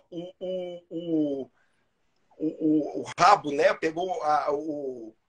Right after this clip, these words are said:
o, o boom do Miss e cresceu tão grande também quanto Miss Paraíba.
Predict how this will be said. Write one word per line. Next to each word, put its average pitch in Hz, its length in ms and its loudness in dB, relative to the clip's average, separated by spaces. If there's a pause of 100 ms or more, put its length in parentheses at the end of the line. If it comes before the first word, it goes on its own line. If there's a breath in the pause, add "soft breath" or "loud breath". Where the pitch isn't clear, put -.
(180)
o, 156 320 -4
o - 20 2
boom 185 380 2
do 208 120 -4
Miss - 680 -6
e 196 200 -6
cresceu 247 520 2 (120)
tão 269 280 2
grande 277 380 0
também 240 340 -4
quanto 269 260 -4
Miss 254 180 -12
Paraíba. 190 580 -10